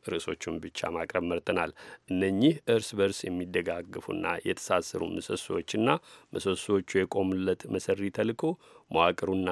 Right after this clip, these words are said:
ስርዓቱን የሚመሩትና የሚያገለግሉት ሰዎች በአንድ ተዋህደው ነው አሁን የደረስንበት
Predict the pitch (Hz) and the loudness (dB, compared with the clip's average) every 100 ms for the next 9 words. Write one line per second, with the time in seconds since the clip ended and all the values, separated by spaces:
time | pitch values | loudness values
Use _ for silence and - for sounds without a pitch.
0 | 92 - 90 90 95 92 92 95 95 - | -2 0 -2 0 0 0 2 2 0 -2
1 | 90 90 87 - 90 92 90 85 85 85 | -2 0 -2 -4 -2 0 0 -2 -6 -6
2 | 87 90 - 110 123 170 - - - _ | -6 -6 0 0 2 -2 -6 -16 -20 _
3 | 78 82 92 92 90 95 87 85 85 85 | 2 4 4 0 0 0 0 0 0 0
4 | 87 92 - 95 95 95 90 90 85 - | 0 -2 -2 0 2 2 0 -4 -4 -4
5 | 98 85 87 82 | -8 -4 -4 -4